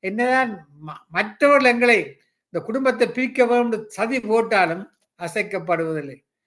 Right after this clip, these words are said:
வியாதியோடு இருக்கிறீர்களா? அசைக்கப்படுவதில்லை. சிஸ் ரஜினி அலங்காரமே அசைக்கப்படுவதில்லை. காரணம், அவள் கர்த்தருக்கென்று ஊழியம் செய்கிற ஒரு மகள்.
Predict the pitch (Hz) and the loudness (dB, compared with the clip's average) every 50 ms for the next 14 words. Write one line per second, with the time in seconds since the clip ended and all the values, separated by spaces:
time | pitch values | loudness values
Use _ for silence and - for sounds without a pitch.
0 | _ _ _ _ _ 160 170 202 220 247 262 262 254 247 247 240 240 233 233 226 | _ _ _ _ _ -2 0 2 4 4 4 4 4 4 4 2 0 -2 -4 -4
1 | 226 220 208 196 190 165 143 - - 165 165 156 _ _ _ _ _ _ - 180 | -4 -4 -2 -2 -2 -4 -4 -10 -14 -16 -16 -16 _ _ _ _ _ _ -10 -8
2 | 160 202 202 208 180 160 175 175 175 165 156 147 131 110 _ _ _ _ _ _ | -8 -6 -8 -8 -6 -4 -4 -2 -2 -4 -6 -8 -10 -14 _ _ _ _ _ _
3 | _ _ _ _ _ _ _ _ _ _ _ _ _ _ _ _ _ - - 220 | _ _ _ _ _ _ _ _ _ _ _ _ _ _ _ _ _ -12 -10 -10
4 | 202 208 202 180 170 214 254 247 277 269 254 240 240 247 233 233 226 220 220 214 | -8 -8 -6 -2 0 0 2 2 4 4 6 6 4 4 4 2 2 2 2 0
5 | 208 196 196 - 254 254 254 269 220 220 247 233 226 214 208 202 196 - - - | -2 -4 -2 -2 -2 0 0 0 2 2 2 2 2 0 -2 -2 -4 -6 -4 0
6 | 202 220 247 247 240 226 190 156 135 131 - _ _ _ _ _ _ _ _ _ | 2 2 2 2 0 -4 -6 -8 -10 -16 -20 _ _ _ _ _ _ _ _ _
7 | _ 190 202 202 185 - - 196 214 214 - - - 262 254 247 - - 254 254 | _ -4 -4 -4 -4 -4 -4 -4 -4 -4 -4 0 2 2 2 0 -2 -4 -4 -2
8 | 233 233 220 220 240 247 240 254 240 226 - - 247 226 214 208 196 180 175 185 | 0 0 0 0 0 0 2 0 0 0 -2 -2 -2 -2 0 -2 -4 -4 -4 -4
9 | 170 165 160 123 | -6 -6 -10 -12